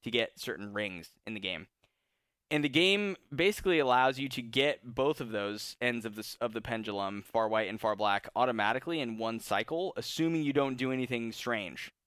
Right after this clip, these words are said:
like kill another player. So if you just go through the game and, you know, get the world tendency the right way and kill these certain phantoms, you can get to full white and or full black character tendency, no issues. But if you fuck it up at any point, like I did,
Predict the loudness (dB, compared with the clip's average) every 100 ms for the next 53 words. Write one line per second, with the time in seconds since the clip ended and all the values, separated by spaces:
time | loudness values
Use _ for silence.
0 | -2 -2 0 0 2 2 0 -2 -2 -2
1 | -4 -10 _ _ _ 2 4 4 2 -6
2 | -4 -2 -2 0 -2 0 0 2 0 2
3 | 0 0 0 -4 0 0 0 -2 -2 -2
4 | -2 -4 -10 -8 -4 -2 -2 -4 -2 -2
5 | 0 0 -2 0 -2 -2 -4 -2 2 2
6 | 4 4 4 0 -4 -4 -2 -2 -4 -2
7 | -2 -2 -4 -4 -2 -2 -4 -4 -6 -4
8 | -4 0 0 0 -4 -14 _ -10 -8 -4
9 | 0 4 4 4 -2 0 0 -2 -4 -2
10 | 0 0 -4 -4 -2 -2 -4 -4 -6 -6
11 | -6 -6 -10 _ _ -6 0 2 2 2
12 | -2 -6 -8 -6 0 0 0 -2 0 2
13 | 4 4 4 0 -2 -2 -2 -2 -2 2
14 | 2 2 2 0